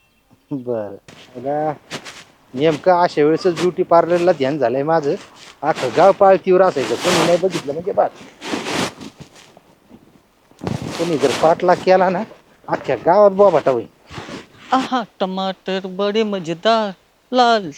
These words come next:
Speaker 2: टमाटर बडे मजेदार. आहा, टमाटर. ए, चोर आहे काय? शाल घेऊन चाललाय, शंभर टक्के चोर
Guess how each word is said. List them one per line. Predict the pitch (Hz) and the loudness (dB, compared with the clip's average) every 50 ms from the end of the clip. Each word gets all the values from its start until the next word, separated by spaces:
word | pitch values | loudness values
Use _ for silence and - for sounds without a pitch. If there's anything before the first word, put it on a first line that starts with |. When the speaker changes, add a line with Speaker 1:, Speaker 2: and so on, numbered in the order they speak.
| - _ | -6 _
Speaker 2:
टमाटर | 202 196 196 190 185 180 190 - _ - 185 185 180 185 | -4 -2 -2 -4 -6 -6 -8 -12 _ -10 -10 -10 -8 -10
बडे | 180 175 170 151 139 139 | -10 -10 -10 -10 -8 -10
मजेदार. | 156 165 160 160 165 196 196 190 196 226 247 247 240 _ | -10 -10 -12 -12 -10 -12 -12 -12 -10 -12 -12 -12 -12 _
आहा, | - 330 - 403 370 349 - - 233 226 214 202 196 _ _ _ _ | -4 -2 0 2 0 0 0 -2 -4 -4 -6 -8 -12 _ _ _ _
टमाटर. | - 202 202 202 214 208 196 _ _ _ _ _ _ _ _ _ - - - - - _ _ _ _ _ _ _ _ _ _ _ _ _ _ _ _ _ _ _ _ _ _ _ _ _ _ _ _ _ _ - - - - 1077 1077 1077 1077 - _ - - - - - - - - _ _ - - - - - - - - - - - - - - _ _ _ _ _ - - - - _ - _ _ _ _ _ _ - _ _ _ _ - | -12 -10 -10 -10 -14 -16 -18 _ _ _ _ _ _ _ _ _ -20 -20 -20 -20 -20 _ _ _ _ _ _ _ _ _ _ _ _ _ _ _ _ _ _ _ _ _ _ _ _ _ _ _ _ _ _ -18 -14 -14 -14 -14 -16 -20 -20 -20 _ -20 -20 -16 -16 -16 -16 -16 -20 _ _ -20 -20 -16 -14 -14 -12 -12 -14 -16 -18 -20 -20 -20 -20 _ _ _ _ _ -20 -20 -20 -20 _ -20 _ _ _ _ _ _ -20 _ _ _ _ -8
ए, | 214 208 175 - | -6 -6 -6 -8
चोर | - - 254 285 285 | -8 -2 2 2 2
आहे | 262 220 - _ | 2 0 -2 _
काय? | - 320 311 269 233 - _ _ _ _ _ _ _ _ _ _ _ _ _ _ _ _ _ _ _ _ - - _ _ _ _ _ _ _ _ | 0 2 2 0 -4 -8 _ _ _ _ _ _ _ _ _ _ _ _ _ _ _ _ _ _ _ _ -20 -20 _ _ _ _ _ _ _ _
शाल | - - - 208 214 226 220 | -18 -6 -2 0 0 2 0
घेऊन | 190 165 160 147 | 0 -2 -4 -2
चाललाय, | - 196 185 180 190 | -4 -6 -6 -6 -6
शंभर | 180 - 233 233 233 233 220 | -6 -4 -4 0 2 2 2
टक्के | 190 214 202 - 226 | 2 -2 -2 -2 -6
चोर | - - 214 196 | -4 -2 -4 -4